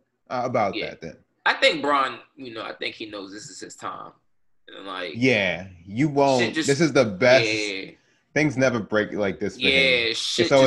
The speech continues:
Speaker 2: just
Speaker 1: the
Speaker 2: opened
Speaker 1: opposite.
Speaker 2: way the fuck up for him.
Speaker 1: Knock on wood, it's always the opposite.
Speaker 2: Facts.
Speaker 1: You, you lose your, your best teammates.
Speaker 2: Yeah.
Speaker 1: Uh, unprecedented spike in the salary cap forms the greatest team of all time.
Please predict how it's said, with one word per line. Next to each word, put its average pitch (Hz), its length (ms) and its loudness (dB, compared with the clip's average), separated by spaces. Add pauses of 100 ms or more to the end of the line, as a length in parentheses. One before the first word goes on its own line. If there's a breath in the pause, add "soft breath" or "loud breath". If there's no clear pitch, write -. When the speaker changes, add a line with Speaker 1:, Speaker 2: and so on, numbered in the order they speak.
Speaker 2:
just - 20 2
Speaker 1:
the 131 80 8
Speaker 2:
opened 117 360 4
Speaker 1:
opposite. 107 300 0
Speaker 2:
way 131 840 0
the 113 120 -8
fuck 101 360 -10
up 90 220 -12
for - 100 -6
him. - 160 -10 (240)
Speaker 1:
Knock 104 320 0
on 107 240 2
wood, 98 180 2
it's 87 100 -6
always 92 280 -2
the 92 100 -2
opposite. 95 240 0 (240)
Speaker 2:
Facts. 76 120 -10
Speaker 1:
You, 107 240 -2 (100)
you 107 140 0
lose 117 300 2
your, 110 100 0 (120)
your 110 140 2
best 110 360 0
teammates. 104 640 -2
Speaker 2:
Yeah. 110 680 -4 (840)
Speaker 1:
Uh, 98 220 0 (100)
unprecedented 117 800 0
spike 107 340 0
in 104 100 -2
the 101 80 -4
salary 101 440 0
cap 98 380 -4
forms 104 480 -6
the 98 100 -4
greatest 101 500 -2
team 107 240 -4
of 95 120 -6
all 98 240 -2
time. 98 600 -4